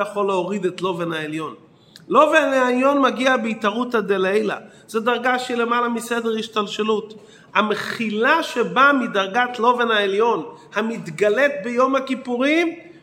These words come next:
מגיעה בהתערותא דלעילא, שזה הכוונה עיצומו של יום מכפר. הלובן העליון שמאיר ביום הכיפורים,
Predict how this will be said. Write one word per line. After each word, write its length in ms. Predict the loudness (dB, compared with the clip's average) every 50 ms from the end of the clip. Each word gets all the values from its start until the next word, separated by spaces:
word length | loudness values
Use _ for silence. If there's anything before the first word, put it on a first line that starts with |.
| _ -18 -8
מגיעה 680 | -4 -4 -4 -4 -4 -6 -4 -2 0 0 0 0 -2 -4
בהתערותא 720 | -6 -6 -6 -8 -6 -6 -6 -4 -4 -6 -6 -4 -4 -6
דלעילא, 540 | -4 -4 -4 -2 -2 0 0 -2 -2 -4 -6 -10 -16 -20 -20 -20
שזה 340 | _ -18 -16 -8 -4 -2 -2
הכוונה 440 | -2 -2 -4 -4 -4 -2 -2 -2 -2
עיצומו 840 | -2 -4 -10 -12 -12 -12 -14 -12 -8 -8 -6 -4 2 4 4 4 2
של 220 | 0 -2 -4 -4 0
יום 300 | 2 2 2 2 0 -2
מכפר. 580 | -2 -2 -4 -6 -4 -2 -2 -2 -2 -2 -4 -8 -14 -20 -20 -20 -6 0
הלובן 560 | 2 2 6 8 8 8 8 6 4 6 6
העליון 520 | 6 6 6 4 6 8 8 8 8 6 2
שמאיר 420 | 0 0 0 2 2 0 0 0
ביום 340 | 0 2 4 4 4 4 2
הכיפורים, 840 | 0 0 -4 -6 -4 -4 -2 -2 0 0 0 0 -2 -4 -6 -10